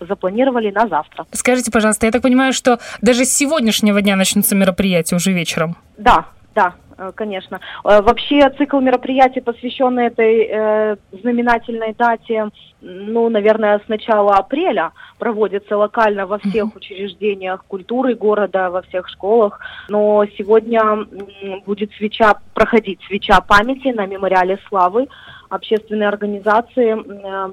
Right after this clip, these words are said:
Speaker 1: будут принимать участие.
Speaker 2: А просто жители могут прийти?
Speaker 1: Да, конечно.
Speaker 2: Э, могут прийти, э, и жители столицы,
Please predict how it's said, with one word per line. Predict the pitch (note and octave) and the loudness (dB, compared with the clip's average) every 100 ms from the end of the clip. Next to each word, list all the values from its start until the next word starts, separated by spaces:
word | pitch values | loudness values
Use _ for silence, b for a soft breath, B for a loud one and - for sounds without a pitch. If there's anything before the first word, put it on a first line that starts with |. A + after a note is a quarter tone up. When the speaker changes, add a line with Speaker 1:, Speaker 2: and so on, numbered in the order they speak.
| - | -12
Speaker 1:
будут | G3+ B3 | -12 -8
принимать | G3+ G#3+ G3+ G3 | -6 -2 -2 -2
участие. | G#3 G#3 F#3+ - A3+ A3 - _ _ - B | -4 -4 -4 -2 -2 -2 -6 _ _ -20 B
Speaker 2:
А | G3+ G3 | -4 2
просто | B3+ C4 C4 | 2 2 0
жители | A#3+ A#3+ A#3 | 0 2 2
могут | A#3+ D4+ - | 2 0 -4
прийти? | G3+ - A3+ B3+ _ _ _ - B B B | -4 -2 -4 -4 _ _ _ -20 B B B
Speaker 1:
Да, | G#3 D#3+ - | 2 2 0
конечно. | A#3+ G#3+ D3 - D#3 F3 | -6 -4 -6 -10 -10 -2
Speaker 2:
Э, | G3+ | 2
могут | G#3 B3 A#3 | 4 4 2
прийти, | - A#3 A3+ A#3+ A3+ G3+ | 2 0 2 2 2 0
э, | F#3 - G3 G3 G3 | -4 -2 0 0 0
и | D#3+ G#3+ G#3+ G#3 | 0 2 2 2
жители | G#3 A3 G#3+ | 0 0 -2
столицы, | - A#3 C4+ - G#3+ | 0 -2 0 -2 -4